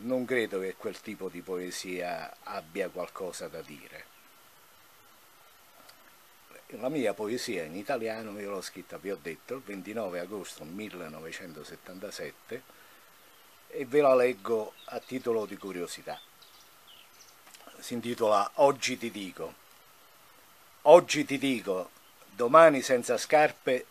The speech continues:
vedrò se posso, ma non potrò. Carla in piscina cerca anche me, che casino la vita. Ma io ripeto,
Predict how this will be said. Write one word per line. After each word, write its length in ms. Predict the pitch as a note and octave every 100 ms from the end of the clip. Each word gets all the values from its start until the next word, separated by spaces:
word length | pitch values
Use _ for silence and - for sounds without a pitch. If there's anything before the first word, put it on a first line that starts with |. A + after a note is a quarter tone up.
| -
vedrò 380 | - G#2+ C3+ C#3+
se 180 | - A2
posso, 680 | - C#3+ C3+ - B2+ B2+ -
ma 200 | A#2 A2
non 220 | B2 B2
potrò. 360 | A2 G2+ F2 D#2 - - - - - - - - - - - - -
Carla 500 | E3 D3+ G#2 A2+ G#2
in 160 | A#2
piscina 720 | A#2 C#3 - B2+ G#2 F2+ F#2+ G2+
cerca 420 | - D3+ C3 -
anche 260 | B2+ B2 C3
me, 240 | A2 F2 - - - - - -
che 180 | - A#2
casino 500 | - G2+ G#2+ F2 D#2 D#2
la 80 |
vita. 360 | D#2 D2+ C2+ - - - - - - - - - -
Ma 160 | G2+ B2+
io 220 | D#3+ D#3
ripeto, 640 | C#3 C#3 B2+ G#2 F2 D2+